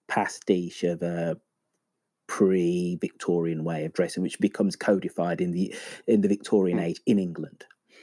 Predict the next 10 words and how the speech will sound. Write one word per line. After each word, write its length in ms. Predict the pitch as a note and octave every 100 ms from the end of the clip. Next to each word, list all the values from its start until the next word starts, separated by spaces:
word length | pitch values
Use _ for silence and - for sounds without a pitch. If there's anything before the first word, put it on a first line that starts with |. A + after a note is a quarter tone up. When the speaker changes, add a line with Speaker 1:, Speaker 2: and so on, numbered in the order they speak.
| - _ _ _ A#2
Speaker 1:
That's 320 | A#2+ A2+ -
it. 140 | B2+
That's, 400 | C3+ A#2+ - - -
and 380 | A2+ A2 G#2 A2+
that 260 | A#2 G#2+ _
is 480 | G2 F#2+ F#2 F2+ - _ _ _
economic 1000 | B2+ B2+ - A#2 G2+ F2+ F2 E2+ - - _ _ _ _ -
and 160 | G#2+ F#2+
cultural 720 | A2 G2 - - F2 F2 - _ -
dominance 480 | A2 F#2+ F2+ E2+